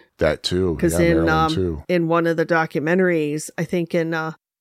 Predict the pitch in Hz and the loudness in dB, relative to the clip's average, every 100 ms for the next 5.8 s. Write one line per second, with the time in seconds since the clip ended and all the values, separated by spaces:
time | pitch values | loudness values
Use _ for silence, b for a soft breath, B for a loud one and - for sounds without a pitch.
0 | _ _ 196 220 208 - 240 269 - 214 | _ _ 0 2 4 4 4 2 2 0
1 | 214 208 185 165 - 180 185 180 175 151 | 2 4 2 0 -2 0 0 2 2 2
2 | 156 170 160 175 160 160 160 160 170 151 | 2 0 0 0 2 2 2 0 0 -2
3 | 147 - 165 - 185 180 - 208 202 - | -2 -2 -4 2 2 2 2 0 0 0
4 | 214 214 185 160 160 160 165 185 196 156 | 0 2 2 0 -2 -2 2 2 2 0
5 | 143 151 - 135 98 76 110 165 | -2 -6 -8 -8 -6 -4 -4 -6